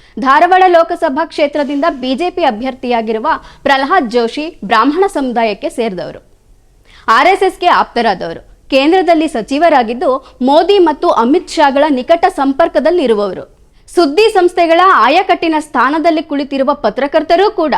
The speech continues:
ಮೇಲ್ಜಾತಿಯವರೇ. ಗೋಧಿ ಬಿಸ್ಕೆಟ್ ತಿಂದವರು, ಮಾರಿಕೊಂಡವರು, ಕಳೆದ ವರ್ಷ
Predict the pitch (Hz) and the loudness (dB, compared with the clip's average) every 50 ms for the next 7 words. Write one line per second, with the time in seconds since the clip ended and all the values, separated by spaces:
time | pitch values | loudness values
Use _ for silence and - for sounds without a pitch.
0 | 214 277 262 247 285 302 294 - 247 240 240 - 190 185 165 170 - - - _ | -2 -4 -4 -2 0 0 0 0 0 -4 -4 -4 -6 -6 -6 -8 -10 -14 -16 _
1 | _ _ _ _ _ _ _ _ _ _ _ _ - 226 240 247 254 285 349 392 | _ _ _ _ _ _ _ _ _ _ _ _ -4 0 2 4 4 4 4 2
2 | 415 359 381 359 - - 359 349 - - 262 247 240 254 254 254 262 330 403 427 | 2 2 0 -2 -2 -4 -6 -4 -4 -4 -4 -4 -2 0 0 0 0 0 -2 -4
3 | - - - 226 220 214 233 262 339 - - 262 262 247 240 247 240 254 320 370 | -8 -10 -4 0 2 2 2 2 0 -2 -2 -2 0 0 0 0 2 0 -2 -2
4 | - _ _ _ - 277 285 320 370 403 392 370 330 302 - 339 | -4 _ _ _ 2 2 4 4 4 4 2 2 2 2 2 0